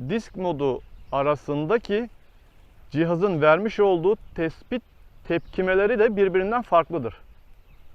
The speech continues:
Verici üniteden beş metre uzaklaşarak saat yönünün tersi istikametinde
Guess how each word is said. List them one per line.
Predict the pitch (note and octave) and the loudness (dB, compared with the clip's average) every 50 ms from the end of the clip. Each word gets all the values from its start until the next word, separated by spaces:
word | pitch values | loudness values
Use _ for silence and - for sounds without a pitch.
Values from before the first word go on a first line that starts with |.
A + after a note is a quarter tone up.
| - - - - - - - - - - - - - - - - - - - - - - - - - - - - - - - - - - - | -20 -20 -20 -20 -20 -20 -20 -20 -20 -20 -20 -20 -20 -20 -20 -20 -20 -20 -20 -20 -20 -20 -18 -18 -18 -18 -18 -20 -20 -20 -20 -20 -20 -12 2
Verici | D3 F3 G3 A3 A3 G3+ C#4+ | 6 6 8 8 6 2 0
üniteden | C4+ B3 A3+ G3 - E3 D#3 F#3 A3 - - - - - - - C#3+ | 0 0 0 2 0 0 2 0 -2 -2 -8 -18 -18 -20 -20 -18 -16
beş | - D#3 D3 D#3+ G#3+ B3+ - - | -12 -8 2 2 2 2 2 -2
metre | G3+ G3 F#3+ - - E3 E3 E3+ - - - - - - - - - - - - - - - - - - - - - - - - - - - - | -4 -4 -4 -6 -2 0 0 0 0 -2 -12 -20 -20 -20 -20 -20 -20 -20 -20 -20 -20 -20 -20 -20 -20 -20 -20 -20 -20 -20 -20 -20 -20 -20 -8 -4
uzaklaşarak | D#3 D3 D3+ F3+ F3 - F3 F#3 F#3 E3+ - B3 A#3+ F#3+ F#3 - - - - _ _ _ - - - - - _ | -4 2 4 4 4 4 4 0 0 2 2 4 4 4 4 2 -2 -18 -20 _ _ _ -20 -20 -20 -20 -20 _
saat | - - - E3+ F3 G3 A#3 A#3 - F#3+ | -10 0 4 6 8 8 6 6 2 -2
yönünün | F#3+ F3+ F3 E3+ D3+ C#3+ D3 F3+ G3 - _ - - - - _ | -2 -2 0 0 -2 -2 -4 -4 -6 -12 _ -20 -20 -20 -20 _
tersi | - D3 D3 D#3 D3 - C4+ C#4 | 2 4 4 4 4 0 -4 -4
istikametinde | G#3+ - - F3+ - F#3+ F3+ F3 E3 D#3 - - D3 D3 D3+ D#3+ E3+ G#3+ A#3 B3+ | -4 -4 -6 0 4 4 4 6 4 0 -4 -4 -6 -6 -4 -2 -4 -4 -6 -10